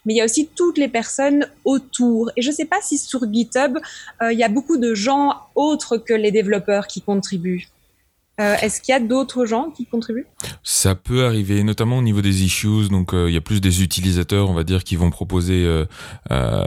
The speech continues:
Speaker 2: allez, qui vont soumettre des bugs, tout simplement en disant, « Tiens, j'ai utilisé tel système et, euh, et il y a ça ou ça qui fonctionne pas bien. » Donc ça, c'est une o-, un,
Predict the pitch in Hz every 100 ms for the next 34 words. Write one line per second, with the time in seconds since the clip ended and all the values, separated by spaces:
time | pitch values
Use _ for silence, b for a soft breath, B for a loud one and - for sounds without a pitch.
0 | - - 82 80 - 82 85 - 95 95
1 | - 87 90 95 110 - - 76 80 98
2 | 90 76 90 - 95 85 78 80 80 85
3 | 82 - 78 - 98 87 76 73 73 B
4 | B B 87 85 - 90 80 90 82 -
5 | 80 85 76 78 90 123 B B B 78
6 | 101 95 85 92 85 87